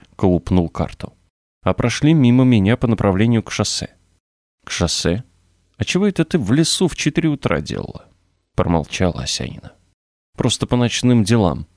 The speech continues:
не глядя пояснила Кирьянова. "Ночным?" Восков разозлился. "Вот ведь врут. Для ночных дел я вам самолично нужник поставил.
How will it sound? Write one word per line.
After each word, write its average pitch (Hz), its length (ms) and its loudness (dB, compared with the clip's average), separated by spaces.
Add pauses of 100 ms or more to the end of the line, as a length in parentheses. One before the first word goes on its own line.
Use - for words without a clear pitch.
(180)
не 92 180 2
глядя 87 320 2
пояснила 90 560 0
Кирьянова. - 600 -6 (380)
"Ночным?" 87 680 0 (400)
Восков 85 420 -2
разозлился. 85 760 0
"Вот 110 260 -6
ведь 127 220 -4
врут. 98 440 -2 (300)
Для 87 180 0
ночных 151 460 -2
дел 143 220 0
я 131 140 2
вам 131 180 0
самолично 131 640 0
нужник 104 560 -2
поставил. - 520 -6